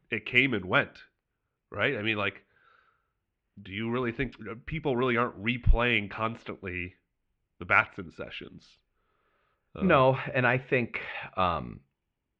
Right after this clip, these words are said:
Speaker 2: I think you had a handful of songs that were known,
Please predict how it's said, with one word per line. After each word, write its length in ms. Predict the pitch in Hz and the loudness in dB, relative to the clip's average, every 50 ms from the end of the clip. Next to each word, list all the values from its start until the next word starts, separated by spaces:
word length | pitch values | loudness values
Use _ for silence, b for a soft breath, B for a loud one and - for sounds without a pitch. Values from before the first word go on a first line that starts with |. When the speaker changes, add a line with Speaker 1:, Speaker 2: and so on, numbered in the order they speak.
| _ _ _ _ _ _ _ _ _ _ - | _ _ _ _ _ _ _ _ _ _ -2
Speaker 2:
I 100 | 120 117 | -2 -2
think 300 | - - 147 139 - 117 | 0 -4 -6 -4 -4 -2
you 120 | 113 110 | -2 -2
had 500 | 101 107 113 104 101 98 95 92 85 85 - | 0 2 2 4 4 4 4 2 0 -2 -4
a 60 | 90 | -4
handful 460 | 90 - - 123 131 123 - - 101 101 | -4 -2 -2 -2 -2 -2 -2 0 -2 -2
of 100 | 95 - | -2 0
songs 340 | - 92 90 92 92 87 - | -2 0 0 0 -2 -4 -4
that 120 | 98 - | -6 -4
were 140 | - 95 87 | -4 -2 -2
known, 520 | 87 90 95 95 95 95 95 98 98 98 | -2 0 0 0 0 0 -2 -2 -4 -4